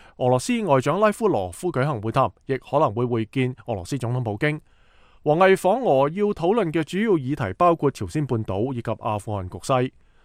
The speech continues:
中俄兩國針對朝鮮半島問題嘅磋商互動最近非常活躍。喺王毅抵達莫斯科之前，中國外交部長助理孔鉉佑啱啱訪問咗莫斯科。佢同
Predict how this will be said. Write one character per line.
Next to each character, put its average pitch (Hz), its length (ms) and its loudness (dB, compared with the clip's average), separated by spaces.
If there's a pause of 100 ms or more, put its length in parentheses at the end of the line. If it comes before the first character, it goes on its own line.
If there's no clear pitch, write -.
(180)
中 180 180 0
俄 117 180 4
兩 143 200 4
國 165 140 4
針 190 240 2
對 165 120 4
朝 127 140 -2
鮮 190 180 0
半 165 160 0
島 170 120 2
問 151 180 2
題 127 80 -4 (100)
嘅 139 80 0
磋 185 220 0
商 180 220 0
互 120 120 -2
動 123 200 -2
最 143 120 -2
近 127 220 -2
非 196 180 0
常 98 200 -6
活 120 100 -6
躍。 143 180 2 (360)
喺 226 180 2
王 120 160 2 (100)
毅 151 80 0
抵 170 240 0
達 156 200 4
莫 135 140 -6
斯 - 120 -4
科 202 220 2
之 208 180 -4
前， 104 320 -4 (220)
中 247 120 -2
國 196 140 2
外 143 180 4
交 214 260 6
部 131 220 2
長 135 280 0
助 131 300 2
理 139 260 2
孔 165 320 -4
鉉 110 320 -6
佑 123 260 2 (220)
啱 208 120 4
啱 202 200 4
訪 120 200 0
問 135 160 -2
咗 107 220 -4
莫 120 140 -6
斯 135 120 -6
科。 147 240 2 (440)
佢 151 120 0
同 113 360 -4